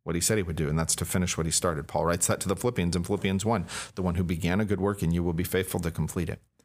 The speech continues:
Romans chapter eight, where we were before, says that God works all things together for good for those who love him, and we know that, but the good that he's called us to is there in Romans eight twenty-nine, and says he predestined us to be conformed to the image of his Son.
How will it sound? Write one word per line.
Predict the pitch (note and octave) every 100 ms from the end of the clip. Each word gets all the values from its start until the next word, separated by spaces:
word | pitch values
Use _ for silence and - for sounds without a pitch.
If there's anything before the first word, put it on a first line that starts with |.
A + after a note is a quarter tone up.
| _ _ _ _
Romans | F#2+ F#2+ F2+
chapter | - F2 - F#2
eight, | G2+
where | E2 E2
we | E2+
were | F#2+ F2
before, | F2+ - A#2 E2+ - - -
says | - E2+ E2
that | F2+ - -
God | F2+ F2+
works | F#2+ F#2 G2
all | F#2+
things | F2+ F2
together | - F#2 F#2
for | F2 E2+
good | A2 G#2+ F#2+
for |
those | E2+ E2 -
who | G2
love | F#2+ G#2+
him, | - D#2+
and | D#2
we |
know | D#2+ A#2+
that, | G2 E2 F2 -
but | E2+ - F2+
the | F#2+
good | F2+ G#2+ A2+
that | F#2+
he's | F2+ F2
called | - G#2+ C3
us | E2+ -
to | - E2+
is | E2+
there | E2+ F2+ F2
in | F2
Romans | F2+ F2 F2
eight | F#2 -
twenty-nine, | F#2+ F2 F2 A#2+ F#2 - - - -
and | F#2
says | F#2
he | G#2
predestined | F#2+ G2 F2+ A#2 - F#2+
us | E2+ E2
to | F#2
be | F2
conformed | - F2+ - G2+ G2
to | F2+
the | E2+ -
image | G2+ F#2+
of | F2
his | F2+
Son. | - A2 F#2 -